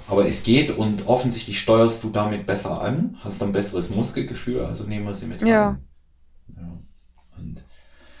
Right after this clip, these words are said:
Speaker 1: da kann man auch, ähm, immer mal das verwenden, was das, was das Studio dann bietet auch. Ähm, lass
Speaker 2: Ha,
Speaker 1: uns
Speaker 2: es
Speaker 1: noch ja, du? Hm?
Speaker 2: <laughs> Ich wollte genauso wie die eine Bauchübung, die wir die letzten z-,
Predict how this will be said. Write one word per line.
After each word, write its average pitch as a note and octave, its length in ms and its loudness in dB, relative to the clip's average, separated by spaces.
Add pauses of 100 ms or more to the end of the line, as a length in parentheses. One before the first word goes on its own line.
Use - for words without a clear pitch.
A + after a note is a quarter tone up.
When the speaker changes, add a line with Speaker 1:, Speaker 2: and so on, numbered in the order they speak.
(460)
Speaker 1:
da - 120 -6
kann F2 200 -8
man E2+ 160 2
auch, - 380 -6
ähm, E2 400 -2
immer F2+ 240 -2
mal D#2+ 180 4
das E2+ 200 -2
verwenden, E2 520 -2
was - 220 -4
das, - 560 -6
was E2+ 180 -10
das D#2 140 -6
Studio D#2 720 -2 (1300)
dann D2+ 220 0
bietet G#2 460 -2
auch. A1+ 340 -4 (720)
Ähm, - 280 0
lass G2 200 4
Speaker 2:
Ha, A3+ 60 8
Speaker 1:
uns - 100 0
Speaker 2:
es - 140 0
Speaker 1:
noch - 240 -8 (500)
ja, G#2 260 -2
du? E3+ 260 -8 (140)
Hm? A#3+ 140 2
Speaker 2:
<laughs> - 20 8
Ich - 160 0
wollte G#3 280 2 (200)
genauso G#3+ 420 2
wie G#3 100 -2
die F#3+ 140 2
eine G3 220 2
Bauchübung, F#3 580 -4
die F#3 140 -6
wir F3+ 160 -4
die F#3 120 -6
letzten F#3 360 -6
z-, - 160 -16